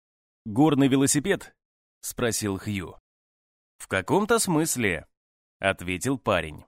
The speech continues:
Лет двадцать с небольшим, в отличной форме, с тем небрежным, закалённым видом, который можно приобрести только от постоянного пребывания на свежем воздухе.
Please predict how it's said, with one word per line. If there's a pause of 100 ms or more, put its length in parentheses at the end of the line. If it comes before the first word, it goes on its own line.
(600)
Лет
двадцать
с
небольшим, (140)
в
отличной
форме,
с
тем
небрежным,
закалённым
видом,
который
можно
приобрести
только
от
постоянного
пребывания
на
свежем
воздухе.